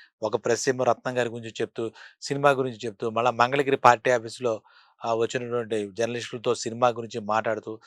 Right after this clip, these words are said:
తర్వాత ఇలాగ కంటిన్యూస్‌గా మూడు రోజులు బట్టి ఈ సినిమా ప్రమోషన్‌లో ఆయన కీలకమైన బాధ్యత వహించాడు. నిజంగా అది బాధ్యత వహించాల్సిన ధర్మం. మాట్లాడకుండా ఊరుంటుంటే,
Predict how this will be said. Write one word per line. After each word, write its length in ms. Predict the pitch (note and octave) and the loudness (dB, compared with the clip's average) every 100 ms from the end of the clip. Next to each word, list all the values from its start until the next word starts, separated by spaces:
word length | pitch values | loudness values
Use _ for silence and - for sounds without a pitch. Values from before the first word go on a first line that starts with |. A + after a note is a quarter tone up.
| - - - | -20 -18 0
తర్వాత 520 | A#2 B2+ C3+ B2+ B2 - | 2 6 4 2 -2 -6
ఇలాగ 280 | D3+ F3 E3+ | 2 2 2
కంటిన్యూస్‌గా 1000 | - D3 D3+ G3+ G3+ G3+ F#3+ - F#3+ F3 D3+ E3+ - _ _ | 2 2 2 -2 0 -2 -2 -2 2 4 4 0 -8 _ _
మూడు 300 | B2 D#3 D#3+ | 2 2 8
రోజులు 240 | D#3 G3 G3 | 10 10 8
బట్టి 300 | F3+ F#3 D#3+ F3 - - _ C3+ | 4 4 2 0 -8 -20 _ -4
ఈ 160 | D#3 | -4
సినిమా 520 | C#3+ - E3 G3 G3 | -4 0 0 4 6
ప్రమోషన్‌లో 720 | F#3+ - E3 F3 E3+ F3 E3+ G#3+ | 6 6 4 4 2 0 -2 -4
ఆయన 280 | G3 D#3 D#3 - - | -2 -4 -4 -6 6
కీలకమైన 440 | F#3+ G3+ F#3 F3+ | 8 8 4 0
బాధ్యత 460 | D3 C#3+ C#3+ C#3+ C#3 C3 - - - | 6 6 6 2 -2 -4 -8 -18 0
వహించాడు. 380 | B2 D#3 D#3 A#2+ | 0 2 0 0
నిజంగా 280 | A2+ D3+ | -2 4
అది 80 | F3 | 4
బాధ్యత 340 | A#2+ A#2+ C3+ D3 | 8 6 6 2
వహించాల్సిన 420 | B2+ C#3 C#3+ B2 | 0 2 0 0
ధర్మం. 220 | A#2+ A#2+ G2+ - - _ - | -6 -6 -12 -18 -20 _ -10
మాట్లాడకుండా 580 | F3 - C3+ D#3 D3+ D#3 | -6 2 2 2 2 2
ఊరుంటుంటే, 840 | D3+ D3 D#3 D3+ C3+ A2 E3+ G#3+ | 2 -2 -4 0 2 2 -2 -4